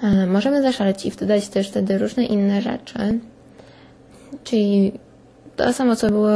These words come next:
w jody na przykład, czyli cynamon albo kardamon, ziarna pieprzu, dlaczego nie, gałkę muszkatołową. E, myślę, że nasiona kolendry również by się sprawdziły.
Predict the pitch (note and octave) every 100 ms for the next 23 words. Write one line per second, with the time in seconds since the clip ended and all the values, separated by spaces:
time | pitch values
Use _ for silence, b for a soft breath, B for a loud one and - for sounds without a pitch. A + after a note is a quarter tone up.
0 | G#3 G3+ G3+ G3+ G3+ F#3+ - - B3 A#3
1 | G3 F#3+ F3 F#3 G3 - - - - -
2 | - - - - A3 G#3 F#3+ A3+ G3+ -
3 | B B - G3+ F#3 F#3+ - G3 A#3 A3+
4 | G#3 F#3+ F#3 G3 B B B - - -
5 | - - - F#3 F#3 G#3+ - F#3+ B3+ -
6 | F3+ - - G3 F#3+ G3 G3 G3 - -
7 | G3 G#3 G3+ G3+ G3+ F#3+ G3 F#3+ F#3+ F#3
8 | F#3 F#3+ - B B B - F#3+ F#3+ -
9 | - - - - - A#3 C4+ A#3 A3+ G#3+
10 | G#3 G#3 G#3 A3 G3+ G#3+ G3+ G3 G3 F#3+
11 | - A3 G3 G3 G3 A#3+ - - - -
12 | - F#3+ G3 - G#3 G3+